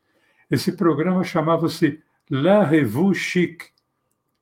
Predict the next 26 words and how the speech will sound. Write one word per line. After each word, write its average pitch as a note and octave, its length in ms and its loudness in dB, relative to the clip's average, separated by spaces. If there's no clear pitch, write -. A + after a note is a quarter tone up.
Esse D3 280 -2
título, C#3 680 -4
em A2 80 -2
francês, D3 720 0
pode, A#2+ 360 -2
pode A#2+ 360 -4
ser A2 380 -4
traduzido A#2+ 760 -2
como C3 460 0
A B2 120 -2
Revista C#3+ 720 2
Elegante, C3 720 -2
porque A#3+ 240 2
era, B3+ 200 2
na E3 140 0
verdade, D3 500 0
era C4+ 140 -2
uma A#3 220 4
revista, F#3 640 2
né? B2+ 160 0
Era D#3 100 -2
um D3 120 -2
programa C#3+ 460 0
de A#2 120 -2
va-, C3+ 360 -4
variedades C#3+ 1000 -2